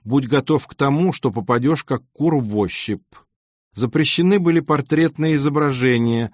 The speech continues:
на надгробных памятниках. «Коли не помрём, так увидимся,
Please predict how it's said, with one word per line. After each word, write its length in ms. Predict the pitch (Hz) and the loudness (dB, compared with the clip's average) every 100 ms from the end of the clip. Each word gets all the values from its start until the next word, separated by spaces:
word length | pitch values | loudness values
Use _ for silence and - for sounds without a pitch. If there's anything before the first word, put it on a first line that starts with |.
| _ | _
на 120 | 120 | -2
надгробных 640 | 127 113 113 131 123 123 - | -2 0 0 0 0 -2 -2
памятниках. 840 | 117 110 101 - 107 - 104 - _ _ _ _ - | -2 -2 -4 -4 -8 -6 -10 -12 _ _ _ _ -2
«Коли 200 | 156 156 | 2 4
не 160 | 160 | 2
помрём, 560 | 156 165 165 165 196 185 | 2 2 2 4 4 2
так 220 | 143 - | -2 0
увидимся, 920 | 139 123 147 156 156 - 170 160 151 | 2 2 2 2 -2 -2 0 0 -2